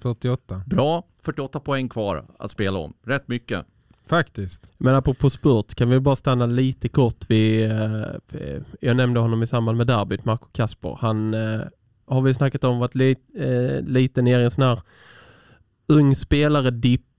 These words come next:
Speaker 3: mitt under säsongen, men det känns ju verkligen som att han har, eh, trampat igång på,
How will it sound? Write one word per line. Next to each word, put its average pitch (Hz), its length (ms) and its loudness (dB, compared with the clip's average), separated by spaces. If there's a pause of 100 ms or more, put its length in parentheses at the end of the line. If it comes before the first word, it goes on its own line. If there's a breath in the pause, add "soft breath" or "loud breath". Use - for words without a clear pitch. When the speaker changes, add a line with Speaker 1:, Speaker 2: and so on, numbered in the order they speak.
(160)
Speaker 3:
mitt 135 320 0
under 120 180 2
säsongen, 113 420 0
men 113 80 -2
det 117 60 -2
känns 117 180 0
ju 120 80 2
verkligen 120 500 -2
som 117 160 -2
att 117 80 -2
han 107 320 -2
har, 107 640 -2
eh, 110 40 -4
trampat 117 500 -2
igång 113 340 2
på, 107 560 0